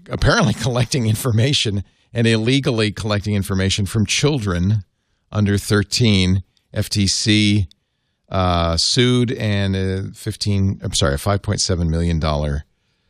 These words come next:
fine. Um, actually, this goes back to the Musical.ly, uh, days. So TikTok kinda got in the heat by buying them.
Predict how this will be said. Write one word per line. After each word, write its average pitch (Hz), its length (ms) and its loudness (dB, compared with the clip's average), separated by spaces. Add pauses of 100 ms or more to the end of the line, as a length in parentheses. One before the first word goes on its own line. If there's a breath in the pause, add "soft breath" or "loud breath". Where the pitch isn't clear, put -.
(160)
fine. 52 960 -4 (960)
Um, 60 560 0
actually, 117 260 2
this 135 140 2
goes 107 160 2
back 82 220 -2
to 80 60 -2
the 71 120 0
Musical.ly, 85 600 0 (760)
uh, - 140 -4
days. 50 420 -4 (180)
So - 240 -2
TikTok - 560 -2
kinda 64 240 -2
got 62 220 -4
in 60 40 -2
the 65 120 -2
heat 73 260 -4 (160)
by 57 140 -6
buying 60 480 -2
them. 60 320 -6